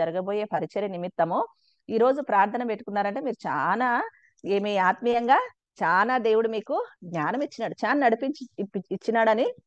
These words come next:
నేను నమ్ముతున్నా. ఎట్లా అంటారా? చూడండి, రేపటి పరిచర్య కోసం కూడా ఒక అంశంగా ప్రార్థన చేస్తే బాగుంటది. రేపు బోధించే దైవోపదేశకుల కోసం దైవజనురాలు ఎవరైనా గాని వాళ్ళ కోసం మనం ఫస్ట్ చేయాల్సింది ఏంటంటే ప్రార్థన. దేవా, నీ ఆత్మతో అభిషేకించు.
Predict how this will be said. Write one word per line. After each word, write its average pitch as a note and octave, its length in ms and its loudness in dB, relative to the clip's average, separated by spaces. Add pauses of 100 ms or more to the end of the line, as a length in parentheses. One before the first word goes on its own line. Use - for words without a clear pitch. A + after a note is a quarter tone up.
(200)
నేను A3+ 200 -2
నమ్ముతున్నా. F#3 420 -4 (140)
ఎట్లా A3+ 220 0
అంటారా? G3 280 2 (340)
చూడండి, G3+ 340 0
రేపటి G3+ 340 -2
పరిచర్య A#3 380 2
కోసం A3 200 -4 (100)
కూడా G3+ 140 6 (300)
ఒక - 160 -10
అంశంగా G3 380 -4 (220)
ప్రార్థన E3+ 380 -2
చేస్తే E3+ 220 -6 (100)
బాగుంటది. D#3+ 420 2 (380)
రేపు A#3 200 8 (140)
బోధించే A#3+ 420 4 (120)
దైవోపదేశకుల F#3+ 880 -2 (120)
కోసం F#3 280 2 (160)
దైవజనురాలు F3 720 2 (140)
ఎవరైనా B3 440 2
గాని E3+ 160 -2 (100)
వాళ్ళ F3+ 160 0 (100)
కోసం G3+ 300 -6
మనం G3 200 -6
ఫస్ట్ F#3+ 300 -4
చేయాల్సింది F3+ 440 4
ఏంటంటే E3+ 260 0 (460)
ప్రార్థన. F3 380 8 (140)
దేవా, E3+ 200 8 (100)
నీ E3+ 60 0 (100)
ఆత్మతో F3+ 320 -2
అభిషేకించు. D#3+ 560 -8